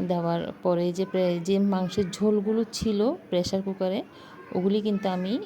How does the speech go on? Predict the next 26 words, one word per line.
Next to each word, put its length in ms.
এই 100
চালের 340
উপর 200
দিয়ে 220
দিলাম 380
এবং 180
সাথে 300
দিয়ে 220
দিলাম 280
আপনার 320
পরিমাণ 320
মতো, 380
এ, 140
লবণ। 460
এরপর 240
একটা 180
চামচ 480
দিয়ে 180
ভালো 280
করে, 360
এ, 200
নেড়ে 320
দিব 340
যাতে 600
সব 280
দিক 120